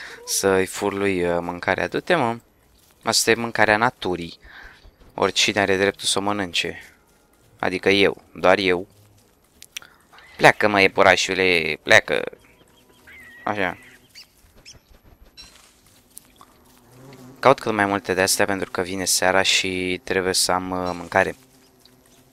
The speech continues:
Lemn am o grămadă, deci e bine.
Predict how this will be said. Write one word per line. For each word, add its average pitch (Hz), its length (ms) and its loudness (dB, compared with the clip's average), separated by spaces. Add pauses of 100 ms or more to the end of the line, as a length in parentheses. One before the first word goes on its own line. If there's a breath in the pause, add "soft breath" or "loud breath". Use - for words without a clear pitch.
(1300)
Lemn 101 280 2
am 92 120 -2
o 92 60 -4
grămadă, 117 760 -2
deci 98 200 -6
e - 60 -4
bine. 98 220 -6